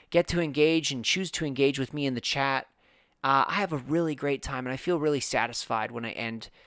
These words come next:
streaming at nighttime. I just wish it would grow. But, you know, maybe that's not the, maybe it's not the time yet, or maybe I'm just not doing it right. And, uh, maybe just right now I'm, I'm just enjoying, enjoying,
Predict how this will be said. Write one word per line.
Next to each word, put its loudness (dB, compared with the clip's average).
streaming 0
at -4
nighttime. -2
I 2
just -2
wish 2
it -4
would -4
grow. -4
But, 4
you -6
know, 2
maybe -2
that's 2
not 0
the, 0
maybe -4
it's -6
not -2
the -10
time -2
yet, 2
or 0
maybe 4
I'm 4
just -4
not 2
doing 2
it 4
right. 2
And, 0
uh, 8
maybe 0
just -2
right 4
now 2
I'm, -6
I'm -2
just -2
enjoying, 0
enjoying, 0